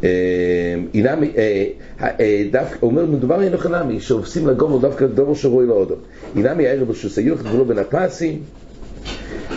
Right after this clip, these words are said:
אומר תוספות, אינמי, הואיל ותחילת התיקון, הווה מידי דחוזר לאדם, שורי בכל עניין הצורך בהמה. כן.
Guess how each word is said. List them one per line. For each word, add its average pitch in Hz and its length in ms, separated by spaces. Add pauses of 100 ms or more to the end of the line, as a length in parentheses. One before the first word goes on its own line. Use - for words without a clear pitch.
(840)
אומר 123 380
תוספות, 190 500
אינמי, 143 360
הואיל 143 260
ותחילת 160 680
התיקון, 123 440
הווה 117 200
מידי 131 300
דחוזר 120 280
לאדם, 131 360
שורי 160 360
בכל 123 320 (140)
עניין 135 200
הצורך 107 340
בהמה. 85 340 (2250)
כן. 85 160